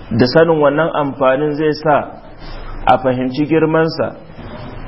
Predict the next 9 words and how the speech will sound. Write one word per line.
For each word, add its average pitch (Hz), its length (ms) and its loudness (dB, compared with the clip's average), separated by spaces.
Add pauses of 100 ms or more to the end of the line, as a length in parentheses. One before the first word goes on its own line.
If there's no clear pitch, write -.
(120)
da 120 360 2
kamatuwar 143 840 2
a 131 80 2
yi 147 260 2
shi - 280 -10 (560)
da 131 100 6
dagewa 147 640 2
wajen 151 320 -2
ganin 147 240 -4